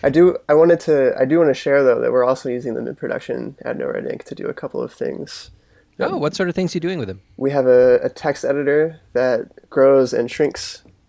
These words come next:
Speaker 1: to, to fit the size of the, the text that, uh, a person is typing. And that's not really something that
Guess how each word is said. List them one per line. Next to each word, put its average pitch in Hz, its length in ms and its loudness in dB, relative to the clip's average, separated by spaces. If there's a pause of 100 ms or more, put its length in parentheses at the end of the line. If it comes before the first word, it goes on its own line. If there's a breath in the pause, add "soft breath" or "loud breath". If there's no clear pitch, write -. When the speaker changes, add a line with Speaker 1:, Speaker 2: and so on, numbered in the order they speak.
Speaker 1:
to, 131 140 -4
to - 260 -14
fit - 180 -6
the 131 80 -8
size 120 320 -4
of 123 120 -8
the, 123 140 -4
the 147 120 -10
text - 380 -8
that, 131 120 -10 (160)
uh, 123 520 0
a - 420 -16
person 131 300 -8
is 117 120 -10
typing. 156 440 -6 (680 soft breath)
And 120 520 -2
that's 120 200 -4
not 123 140 0
really 120 160 -2
something 117 380 -6
that 117 120 -6